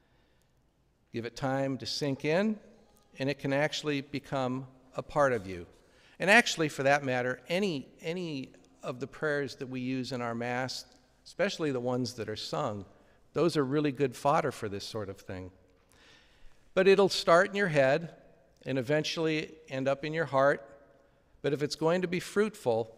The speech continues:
it has to end up somehow in your hands where it can be offered to others. But it has to be absorbed first before it can go to work.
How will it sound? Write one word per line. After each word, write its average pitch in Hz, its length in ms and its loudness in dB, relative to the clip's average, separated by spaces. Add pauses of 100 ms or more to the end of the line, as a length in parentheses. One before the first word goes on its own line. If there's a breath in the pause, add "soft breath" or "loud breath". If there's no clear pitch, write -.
(160)
it 127 140 -4
has 160 300 0
to 151 100 -6
end 147 240 -6
up 143 180 -6
somehow 113 600 -6 (760 soft breath)
in 143 140 -4
your 135 100 0
hands 117 640 -4
where 131 140 -4
it 131 80 -10
can 131 160 -6
be 117 160 -8
offered 135 500 -2 (240)
to - 160 -8
others. 107 540 -4 (1120)
But 139 140 0
it 135 80 2
has 175 320 4
to 180 100 2
be 156 140 0
absorbed 139 640 4
first - 640 -6 (200)
before 123 320 -4
it 127 120 -4
can 123 140 -8
go 110 380 -4
to - 140 -12
work. 101 400 -8